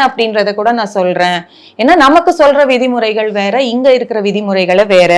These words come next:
அப்படின்னு சொல்றாங்க. அப்ப அவங்க சொல்ல, "சரிப்பா, அஹ், என்ன பண்ணணும் அப்ப நான்?" அப்படின்னா, "நீங்க just இது மட்டும் வளர்த்துக்கோங்கன்னு" சொல்லிட்டு போயிடுறான். அப்புறம் கொஞ்ச நாள் கழிச்சு இவங்க என்ன பண்றாங்க,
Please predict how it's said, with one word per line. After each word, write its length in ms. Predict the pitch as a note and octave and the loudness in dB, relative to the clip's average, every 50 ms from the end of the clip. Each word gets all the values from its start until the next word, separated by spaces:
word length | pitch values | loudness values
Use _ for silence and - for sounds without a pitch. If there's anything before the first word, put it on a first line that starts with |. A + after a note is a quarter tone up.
| F3 E3 | 2 2
அப்படின்னு 300 | E3 - F3 F3+ G3 G3 | 0 0 -2 -2 -2 -4
சொல்றாங்க. 380 | G3+ F#3 E3+ D#3+ E3 D#3 D#3 D#3 - _ _ _ - - - - - - _ | -4 -4 -4 -4 -4 -6 -6 -8 -12 _ _ _ -20 -20 -20 -20 -20 -18 _
அப்ப 220 | - A3+ A3+ C4+ C4 | -2 0 2 4 4
அவங்க 260 | B3+ B3 A#3+ A#3 A3+ | 4 4 2 0 0
சொல்ல, 260 | - B3+ B3 B3+ - B3 - | 0 0 0 0 -2 -2 0
"சரிப்பா, 400 | C#4 C4 C4+ C#4 C#4 C#4 C4 C4+ D4 D4+ C#4+ B3+ A#3+ A3 - - | 0 0 0 0 -2 0 0 0 0 0 0 0 -2 -2 -6 -6
அஹ், 340 | A#3 A#3 A3+ A3+ A3 A3 A3 | -8 -6 -6 -6 -8 -8 -6
என்ன 220 | A3+ A#3+ C4+ D4 - | -4 -2 -2 0 0
பண்ணணும் 380 | B3+ A#3+ A#3+ B3+ B3+ B3+ A#3+ A3 | 0 2 2 0 0 2 0 0
அப்ப 160 | G#3 A#3 A3+ | 0 0 -2
நான்?" 180 | A3 G#3+ G#3 G#3 | -2 -2 -4 -6
அப்படின்னா, 260 | G3 G3+ A3+ B3+ G#4 B4 G#4 | -6 -8 -8 -8 -8 -4 -4
"நீங்க 240 | D4+ C#4+ D4 C#4+ | -4 -2 0 -2
just 280 | C4+ C#4 C#4+ C#4+ C#4+ - | 2 2 2 0 2 -2
இது 140 | C#4 B3+ B3 | -2 0 2
மட்டும் 280 | A#3 A3+ A3 - C#4 C4 | 0 0 0 0 0 2
வளர்த்துக்கோங்கன்னு" 680 | A#3 G#3+ A3 G#3+ - A#3 A#3 G#3+ G3+ G#3 A3 A3 G3+ | 2 2 2 0 0 -4 -4 -4 -4 -4 -6 -6 -6
சொல்லிட்டு 280 | A3 G3 F#3+ F#3+ F#3+ D4+ | -6 -6 -4 -4 -4 -4
போயிடுறான். 440 | D4+ C#4+ A#3+ A3 G3+ F#3 F#3 F3+ - - _ | -2 -2 -2 -2 -2 -2 -4 -6 -6 -12 _
அப்புறம் 320 | - C4+ C4+ - D#4+ E4 D#4+ | -6 -6 -2 0 0 0 2
கொஞ்ச 260 | D#4 C4+ C4 B3 C4+ | 0 0 2 0 2
நாள் 240 | B3+ C4 C4 C4+ C4+ | 2 2 0 0 0
கழிச்சு 320 | B3 A#3+ A#3+ A#3 A#3+ C#4+ | 0 0 0 -2 -4 -6
இவங்க 340 | C#4+ B3 B3+ C4 C4+ C4+ C4 | -4 -4 -2 0 0 0 0
என்ன 160 | B3 B3 B3 | 0 -2 -2
பண்றாங்க, 440 | A#3+ A#3 A3+ A3 G#3+ A3 G#3+ G#3+ A3 | -2 -4 -4 -4 -6 -8 -8 -6 -10